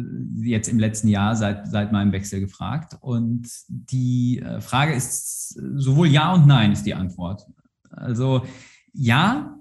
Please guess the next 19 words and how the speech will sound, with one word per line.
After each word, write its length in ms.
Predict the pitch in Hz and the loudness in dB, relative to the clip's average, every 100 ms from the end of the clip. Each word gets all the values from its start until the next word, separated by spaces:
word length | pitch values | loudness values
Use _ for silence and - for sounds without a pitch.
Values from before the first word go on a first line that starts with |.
| - | -12
weil 400 | 127 127 147 165 | -2 2 2 2
es 160 | - - | 0 -2
natürlich 420 | 143 160 151 - | 0 0 -2 -2
schon 480 | 151 165 170 220 143 | 0 2 0 -2 -6
spürbar 600 | - - 147 143 107 90 | -12 -2 2 4 2 -2
ist, 280 | 95 - 110 | -8 -8 -4
dass, 420 | 107 - - - - | -4 -4 -12 -14 -12
äh, 40 | |
eine 320 | - 117 107 | -10 0 0
Universität 1000 | 117 113 110 107 110 143 165 165 - - _ | 2 2 2 0 2 2 4 2 -2 -18 _
und 180 | 113 107 | -6 -4
im 100 | 104 | -6
Speziellen 460 | - 104 127 127 | -8 -6 -4 -2
eine 160 | 113 113 | 0 0
Universitätsverwaltung 1300 | 120 113 110 101 123 - 110 104 135 147 143 131 131 - - _ - | 0 0 -2 -2 -4 -2 -2 0 0 0 0 2 0 -6 -20 _ 0
schon 220 | 139 165 | 4 4
in 100 | 147 | 6
einem 140 | 131 | 4
anderen 760 | 117 131 156 139 135 135 131 | 4 2 4 4 2 2 0